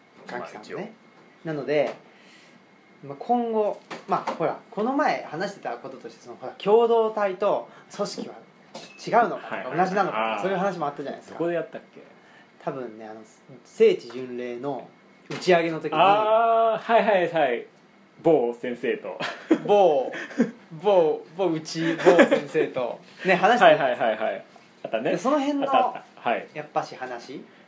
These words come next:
Speaker 1: うん。
Speaker 2: などを、マルクス会を通して、
Speaker 1: ほう。
Speaker 2: ちょっとアウトプット、形にしていきたいですよね。
Speaker 1: どこに向かって？
Speaker 2: どこに向かってっていうか、
Speaker 1: まあ、オムラジのゴールはどこだっ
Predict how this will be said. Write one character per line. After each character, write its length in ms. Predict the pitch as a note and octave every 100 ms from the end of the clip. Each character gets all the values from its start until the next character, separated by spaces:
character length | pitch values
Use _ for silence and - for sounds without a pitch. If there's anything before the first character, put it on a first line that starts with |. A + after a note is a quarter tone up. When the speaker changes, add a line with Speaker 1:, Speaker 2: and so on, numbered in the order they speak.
| _
Speaker 1:
う 40 | B2+
ん。 320 | B2+ A#2+ A2 G2 F2 - - - -
Speaker 2:
な 120 | E3
ど 120 | C#3
を、 340 | C3 D3 A2 - _ _ _
マ 100 | C#3
ル 80 | C#3+
ク 100 | D#3
ス 100 | -
会 160 | C3+ A2+
を 40 |
通 260 | A#2+ C3 -
し 40 |
て、 260 | - A#2 G#2+ -
Speaker 1:
ほ 300 | - A#2+ G2+
う。 20 |
Speaker 2:
ち 40 | -
ょ 20 |
っ 40 |
と 60 | D3
ア 40 |
ウ 80 | D#3+
ト 120 | E3
プ 120 | -
ッ 40 | D#3+ -
ト、 100 | B2+ - - - - - - - _ _ _
形 300 | - F3+ F3
に 100 | D#3+
し 40 | D#3
て 100 | D3
い 60 |
き 40 | C#3+
た 60 |
い 60 | B2+
で 80 | -
す 80 | -
よ 100 | -
ね。 100 | - _ -
Speaker 1:
ど 80 | D3
こ 140 | A#2+
に 160 | F2+ - _ - - - - - - - - - -
向 80 | G#2
か 100 | G2
っ 80 |
て？ 260 | - G#2+ G2 - _ _ _ _ _ _ _ -
Speaker 2:
ど 120 | D3
こ 100 | F3+
に 80 | D3+
向 140 | B2
か 80 | B2+
っ 80 | B2
て 160 | D3+
っ 20 | C#3+
て 140 | C3
い 60 | A2+
う 40 |
か、 60 | -
Speaker 1:
ま 160 | B2
あ、 40 | B2
オ 20 |
ム 160 | C#3+ E3+
ラ 120 | D#3+
ジ 140 | D#3+
の 180 | E3 D3
ゴ 200 | C3+ E3+
ー 20 |
ル 80 | -
は 80 | C#3
ど 140 | D#3
こ 100 | D3+
だ 60 |
っ 40 | -